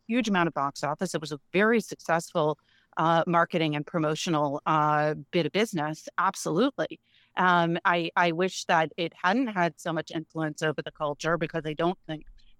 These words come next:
that the depiction of men and women in it was either realistic or, or particularly helpful or relevant in twenty twenty-three. Um, but again, you know, I, I, I, I absolutely am excited that it brought people out into the theater. I think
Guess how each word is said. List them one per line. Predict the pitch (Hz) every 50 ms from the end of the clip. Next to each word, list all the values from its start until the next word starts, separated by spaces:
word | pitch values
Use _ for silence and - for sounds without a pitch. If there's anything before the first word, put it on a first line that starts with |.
| - -
that | 165 156 -
the | - 170 160 156 156
depiction | 151 - - - 180 165 - - - 170 160 160 160 -
of | - 165 160 151 143 151
men | 165 156 160 156 156
and | 151 147
women | 151 160 156 156 156 151
in | 156 151
it | 156 156 -
was | 160 160 156 -
either | 160 156 151 151 151 151
realistic | 156 160 147 151 151 - - - 143 - 160
or, | 147 143 143 147 -
or | 165 151 156
particularly | - - - - 202 196 - - 175 165 160 151 160 151 143 -
helpful | 208 196 185 _ - - 165 156 160 156
or | 151 147
relevant | 147 156 165 165 170 147 165 156 151 160 - -
in | 170 151 156
twenty | - - - 156 151 156
twenty-three. | - - 160 156 156 156 _ - 190 170 165 156 147 147 160 - _ _ _ _ _ _ _ _ -
Um, | 190 170 170 165 165 165 165 160 160 156 156 170 - - 190 -
but | 202 190 185
again, | 185 170 262 285 226 160 160 160 -
you | 196
know, | 190 185 170
I, | 170 175 160 -
I, | - 165 170 -
I, | 175 170 - _ _ _ _ _ _ -
I | 156 - -
absolutely | - 220 269 - _ - 160 165 196 247 254 - 160 147
am | 151 156
excited | 151 - - - 180 180 170 160
that | 135 151 147
it | 147 -
brought | - 156 147 - -
people | 165 151 - 143 143 -
out | - 170 160 151 - -
into | 170 160 156 - - - 175 156
the | 143 143 - -
theater. | 185 196 202 - - - - -
I | - 165 156
think | - - 156 156